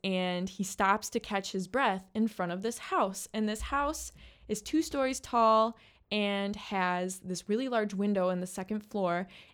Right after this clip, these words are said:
and the whole side of the house falls down. And as you think it's about to crush Buster Keaton, it turns out, like, he's perfectly lined up with that second story window and he's fine. And that's been shown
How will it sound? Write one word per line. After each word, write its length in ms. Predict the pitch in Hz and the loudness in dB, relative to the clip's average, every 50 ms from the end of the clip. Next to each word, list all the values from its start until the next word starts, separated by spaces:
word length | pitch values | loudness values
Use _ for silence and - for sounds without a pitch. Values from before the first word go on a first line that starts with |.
| _ - | _ -4
and 280 | 202 208 202 202 196 190 | -2 0 2 4 2 2
the 40 | |
whole 380 | 190 190 - - 214 233 247 269 | 0 -2 -2 2 4 4 4 4
side 300 | 262 - 247 220 220 214 | 4 4 4 6 6 4
of 80 | 214 196 | 4 0
the 80 | 196 | 0
house 320 | 190 - 190 185 190 185 - - | 0 2 2 2 2 0 -6 -14
falls 500 | - - - 208 196 190 196 208 214 208 | -16 -6 0 4 6 6 6 6 4 2
down. 440 | 185 202 190 185 175 170 160 160 190 - | 2 0 2 2 2 0 -4 -6 -6 -4
And 240 | - 185 180 180 - - | -4 -4 -4 -4 -6 -2
as 220 | - 185 196 170 190 | 0 0 0 0 0
you 80 | 185 | -4
think 260 | 180 - 214 220 233 | -2 0 0 2 2
it's 140 | 277 - - | 2 0 -2
about 440 | 247 214 190 190 190 190 196 190 - - _ _ _ _ _ - | -2 0 2 4 4 4 2 0 -2 -14 _ _ _ _ _ -6
to 100 | - 208 | -6 -6
crush 400 | - - - - 233 233 226 - | -6 -6 0 2 2 2 2 0
Buster 400 | - - 214 214 214 - 214 202 | 0 2 2 2 2 0 0 0
Keaton, 540 | 208 - 233 214 - - 185 175 175 185 185 - - - - _ _ - | 0 0 -2 -2 0 0 -2 -2 -2 -4 -6 -8 -16 -20 -20 _ _ 0
it 160 | - 214 214 | 2 2 2
turns 340 | - - 233 233 233 220 208 | 4 2 2 4 4 4 6
out, 400 | 214 202 196 196 190 185 - - 196 | 6 6 8 6 6 4 0 -2 0
like, 240 | 196 175 180 180 - - - | 0 0 0 0 -4 -18 -20
he's 300 | - - - 196 185 190 | -12 -4 -2 -2 -2 -2
perfectly 460 | - - 247 - 254 247 - 240 220 | 0 0 0 2 2 0 0 0 0
lined 260 | 202 202 190 190 196 | 2 2 2 2 2
up 140 | 196 185 185 | 2 0 0
with 100 | 202 190 | -2 -2
that 160 | 190 180 175 | -2 -2 -2
second 320 | - - 202 196 196 190 190 | -2 -6 -6 -4 -4 -4 -6
story 300 | - - 196 185 185 185 | -4 -4 -2 0 0 0
window 360 | 175 180 180 175 180 180 - - | 0 -2 -2 -2 -2 -4 -4 -2
and 100 | 185 196 | -2 -2
he's 220 | 190 175 165 - | -2 -2 -4 -6
fine. 500 | - - - 170 156 - 175 180 190 214 - - - - - | -10 -6 -6 -6 -6 -6 -10 -10 -12 -12 -12 -16 -18 -10 0
And 220 | - 220 226 220 - - - _ - | 2 4 4 4 0 -4 -16 _ 0
that's 320 | 202 247 262 311 311 - | 6 6 6 6 6 0
been 220 | - - 277 254 240 | -4 0 0 0 0
shown 500 | - - - 226 190 185 190 208 214 | 0 -2 0 2 4 4 4 4 2